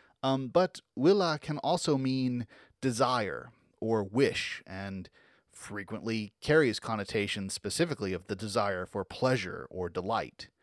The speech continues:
Um, so that's why one's will is cherished during life, because it leads you to pleasure, and despised after death, because you're going to be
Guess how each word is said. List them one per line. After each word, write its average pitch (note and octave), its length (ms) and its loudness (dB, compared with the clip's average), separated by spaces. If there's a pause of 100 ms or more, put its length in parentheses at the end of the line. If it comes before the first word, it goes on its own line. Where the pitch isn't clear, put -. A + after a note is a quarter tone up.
(640)
Um, A#2+ 720 0
so D#3 180 4
that's A3+ 320 2
why A#2 220 6
one's A2+ 400 0
will G2+ 540 2 (140)
is G#2+ 220 -8
cherished A#2+ 680 0
during G2 280 -2
life, F2+ 640 -2
because F#2+ 280 -6
it - 120 -10 (100)
leads F2 320 -10
you F#2 80 -8
to F2 80 -12
pleasure, G2+ 520 -2 (540)
and C#3+ 200 2
despised A2 720 0
after G2+ 240 -2
death, - 420 -6 (320)
because G2+ 300 -2
you're F#2+ 80 -10
going F#2 220 -8
to - 80 -16
be F#2 240 -8